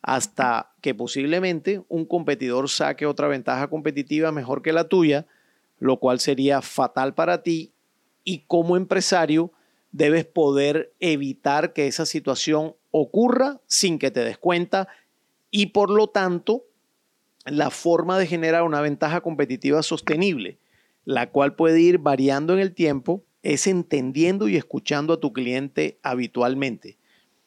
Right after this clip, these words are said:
Es haciéndole caso al cliente en lo que éste te dice y si en el momento tu compañía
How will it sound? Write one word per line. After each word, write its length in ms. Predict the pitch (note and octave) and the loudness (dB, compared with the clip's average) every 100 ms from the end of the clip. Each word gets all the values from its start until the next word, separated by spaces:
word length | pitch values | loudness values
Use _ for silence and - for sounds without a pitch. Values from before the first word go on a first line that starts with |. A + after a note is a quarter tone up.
| _ - | _ -6
Es 140 | D3+ | -2
haciéndole 600 | G3+ - F#3+ G3 F#3+ D3+ | -2 0 0 2 0 0
caso 380 | - F3+ F3+ G3 | -2 -2 0 -2
al 120 | F3 | -2
cliente 560 | - C#3+ E3 B2+ F#2 - _ _ _ _ _ | -4 -2 -2 -4 -12 -20 _ _ _ _ _
en 240 | - D#3 D3+ | -4 2 2
lo 160 | C#3+ | 2
que 300 | - C#3+ D#3+ | 2 2 4
éste 280 | G#3 - G#3 | 2 0 -2
te 180 | G3 C#3+ | 0 -2
dice 420 | C3 B2+ - B3 _ _ _ _ _ _ _ - | -2 -4 -4 -6 _ _ _ _ _ _ _ -4
y 360 | F#3+ G3+ - - | -2 -2 -6 -6
si 420 | - - F#3 E3+ | -2 0 2 2
en 140 | D#3+ | 2
el 200 | E3 D#3+ | 2 2
momento 680 | D#3 D#3 F#3+ A3+ F3+ C3 - _ _ _ _ _ | 2 0 0 -2 -4 -8 -16 _ _ _ _ _
tu 160 | E3+ C#3+ | -2 2
compañía 800 | D#3+ D3 - C3 D#3+ D3 G#2 | 0 0 -4 -4 -4 -6 -8